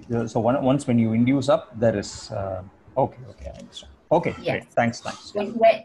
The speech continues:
Speaker 2: uh, you do have to induce up, right? It's not, obviously not true. I, I
Speaker 1: Right.
Speaker 2: mean, without inducing there, the distinct N irreducibles of C N, but
Speaker 1: Right, right.
Speaker 2: once you induce up,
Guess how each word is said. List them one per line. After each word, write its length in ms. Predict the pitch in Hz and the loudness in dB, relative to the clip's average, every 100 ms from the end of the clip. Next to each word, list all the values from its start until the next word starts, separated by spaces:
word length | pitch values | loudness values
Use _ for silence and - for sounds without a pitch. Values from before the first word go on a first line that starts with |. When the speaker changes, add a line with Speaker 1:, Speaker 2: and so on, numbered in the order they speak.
| - | -8
Speaker 2:
uh, 80 | 151 | -8
you 300 | 208 220 240 | -2 4 6
do 160 | 277 | 8
have 220 | 247 240 | 8 6
to 100 | - 202 | 0 -6
induce 520 | 202 196 196 175 - | -4 -6 -6 -8 -2
up, 360 | 196 147 123 - _ _ - | 0 0 -2 -16 _ _ -8
right? 180 | 135 120 | -8 -8
It's 160 | - - | -12 -6
not, 180 | - - | -6 -4
obviously 560 | - - - 160 165 | -2 -2 -2 -4 -4
not 280 | 160 151 - | 0 0 -4
true. 480 | - 165 156 147 - _ | -10 -4 -4 -4 -8 _
I, 140 | - 131 - | -6 -4 2
I 40 | |
Speaker 1:
Right. 100 | 156 | 4
Speaker 2:
mean, 240 | 151 131 - | 4 2 -2
without 340 | 151 165 190 185 | -4 2 2 2
inducing 520 | 170 160 160 160 151 | -2 -6 -6 -4 -4
there, 260 | 160 147 151 | -2 -4 -4
the 140 | 156 | -4
distinct 500 | 131 143 - 156 - | -4 -4 -4 -6 -4
N 260 | 165 156 151 | -2 0 0
irreducibles 800 | 139 160 147 151 139 117 127 - | -2 -4 -4 -4 -6 -8 -8 -10
of 80 | - | -12
C 260 | - 120 | -8 -2
N, 280 | 160 - 120 | -2 0 -2
but 200 | 127 - | -2 -2
Speaker 1:
Right, 180 | 113 95 - | 0 -2 -2
right. 80 | 104 | -2
Speaker 2:
once 180 | 190 214 | -2 -4
you 140 | 208 202 | -6 -8
induce 580 | - - 190 185 - - | -10 -14 -14 -12 -12 -4
up, 340 | 226 202 127 | 0 2 2